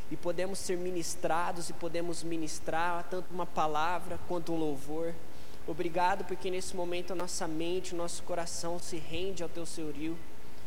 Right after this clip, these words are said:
Espírito Santo, faça em nós tudo aquilo que o Senhor quer fazer.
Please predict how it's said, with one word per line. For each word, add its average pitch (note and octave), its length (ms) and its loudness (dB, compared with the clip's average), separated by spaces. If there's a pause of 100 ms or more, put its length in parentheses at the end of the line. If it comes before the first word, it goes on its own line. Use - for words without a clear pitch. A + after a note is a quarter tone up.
(300)
Espírito F#3+ 420 0
Santo, G3+ 420 0
faça G3 460 0
em G#3 60 0
nós F3 300 -2
tudo G#3 180 -2
aquilo G3 240 0
que - 80 0
o F3+ 40 -2
Senhor F3+ 240 -2
quer F3 120 -4
fazer. C#3+ 500 -2